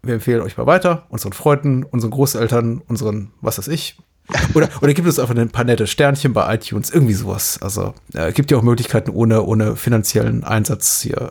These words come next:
Speaker 1: äh, uns weiterzuhelfen. So, äh, nächste Woche, was machen wir, Daniel?
Speaker 2: Ich freue mich ja sehr drauf. Ja,
Speaker 1: Ja.
Speaker 2: denn es wird, es wird nächste Woche schwül,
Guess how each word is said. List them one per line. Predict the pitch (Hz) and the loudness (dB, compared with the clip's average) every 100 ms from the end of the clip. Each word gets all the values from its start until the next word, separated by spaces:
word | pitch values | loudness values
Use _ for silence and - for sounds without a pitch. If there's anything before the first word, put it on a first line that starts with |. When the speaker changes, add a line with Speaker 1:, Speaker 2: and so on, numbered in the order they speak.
| - | -8
Speaker 1:
äh, | |
uns | - - - | -8 -8 -4
weiterzuhelfen. | - - - - 123 - | -4 -6 -6 -6 -4 0
So, | 135 127 - - - | 0 0 -4 -8 0
äh, | 135 143 | 2 4
nächste | 208 - | 2 2
Woche, | 190 113 | 2 2
was | 127 156 | 0 0
machen | 143 113 | 2 0
wir, | 104 - | 0 2
Daniel? | 110 101 98 - _ _ | 2 2 -2 -8 _ _
Speaker 2:
Ich | 143 147 | 0 0
freue | - - 113 117 | -2 -2 0 2
mich | 117 - | 0 2
ja | 101 98 90 | 2 2 0
sehr | 82 92 | 0 0
drauf. | - - 85 80 - _ _ 160 | 0 -6 -12 -12 -16 _ _ -12
Ja, | 107 101 - | -12 -12 -2
Speaker 1:
Ja. | 113 | -2
Speaker 2:
denn | 92 92 87 - - | -2 -6 -12 -12 -6
es | 104 | 0
wird, | 120 113 | 0 0
es | 123 - | -2 -2
wird | 113 110 | -2 0
nächste | 110 - 104 | 0 0 -2
Woche | 101 104 98 95 90 _ _ _ _ _ _ _ | 0 2 4 2 0 _ _ _ _ _ _ _
schwül, | - - - 101 120 151 147 131 120 | -4 -2 -2 -2 2 4 6 4 2